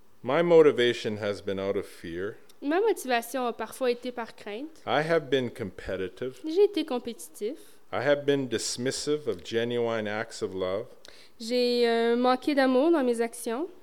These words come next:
Speaker 1: I am deserving of condemnation,
Speaker 2: Je mérite la, la condamnation,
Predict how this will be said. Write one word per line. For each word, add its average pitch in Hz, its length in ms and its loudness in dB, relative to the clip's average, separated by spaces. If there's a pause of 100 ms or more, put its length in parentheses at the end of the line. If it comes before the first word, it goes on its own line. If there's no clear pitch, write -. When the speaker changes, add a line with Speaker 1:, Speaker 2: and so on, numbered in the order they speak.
(480)
Speaker 1:
I 107 120 -4
am 131 160 -2
deserving 123 600 2
of 117 140 0
condemnation, 117 880 -2 (380)
Speaker 2:
Je 294 300 2
mérite 277 400 2
la, 233 140 -6 (120)
la 220 300 -6
condamnation, 233 760 -6